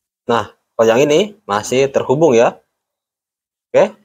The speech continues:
untuk yang ini masih terhubung. Di sini, eh, kebaca nol koma empat ohm. Sedangkan yang ini putus. Berarti ini sudah peak,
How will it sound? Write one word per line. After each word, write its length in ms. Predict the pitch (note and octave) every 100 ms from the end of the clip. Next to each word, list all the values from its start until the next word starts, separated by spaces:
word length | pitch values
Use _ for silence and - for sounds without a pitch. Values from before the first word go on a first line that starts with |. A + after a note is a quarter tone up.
| _
untuk 160 | A2 A#2
yang 80 | G2+
ini 160 | A2+ E3+
masih 320 | B2+ - C3
terhubung. 560 | A#2+ A#2 G#2 C#3+ A#3 - _ _ _ _ _ _ _ _ _ _ _ _
Di 80 | -
sini, 560 | A#2 C3 D#3+ E3+ E3+ D3
eh, 520 | - B2 B2+ B2 B2
kebaca 640 | A#2+ B2 A#2+ D3 D3+ D3 -
nol 320 | B2 B2 B2
koma 320 | - A#2+ G#2+
empat 240 | G#2 A#2 -
ohm. 240 | A#2+ G#2 _ _ _ _ _ _
Sedangkan 480 | - G#2 A2 A#2+ C3+
yang 80 | A2
ini 160 | A#2 B2+
putus. 480 | A2+ - - - - _ _ _ _ _ _ _ -
Berarti 320 | G2+ C#3+ D3+
ini 240 | D3+ F#3+ G#3
sudah 320 | C3+ B2+ A2+ -
peak, 240 | G3 B3